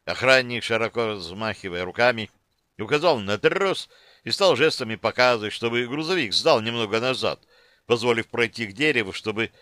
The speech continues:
обвязать его ствол. Позади их кортежа уже выстроилась довольно приличная пробка из самых разномастных машин, в основном таких же старых грузовиков и автобусов.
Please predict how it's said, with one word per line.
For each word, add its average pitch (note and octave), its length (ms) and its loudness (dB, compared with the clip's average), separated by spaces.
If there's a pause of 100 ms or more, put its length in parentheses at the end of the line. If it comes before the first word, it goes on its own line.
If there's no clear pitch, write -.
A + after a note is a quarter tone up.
(140)
обвязать A2 680 0
его A#2 220 -2
ствол. G#2+ 500 -6 (1200)
Позади D3 500 2
их - 120 -6
кортежа C3 760 0 (480)
уже C#3+ 260 -2
выстроилась D#3+ 840 0
довольно D#3 340 2
приличная D#3 580 -2
пробка G2+ 560 -6 (560)
из A2+ 140 -2
самых A2+ 420 0 (300)
разномастных A2 840 0
машин, F2 520 -8 (360)
в D3+ 200 -8
основном B2+ 420 -2
таких B2 360 -2
же A2+ 120 -2
старых A#2 380 0
грузовиков A2+ 760 -4
и G#2+ 60 0
автобусов. D#2 760 -4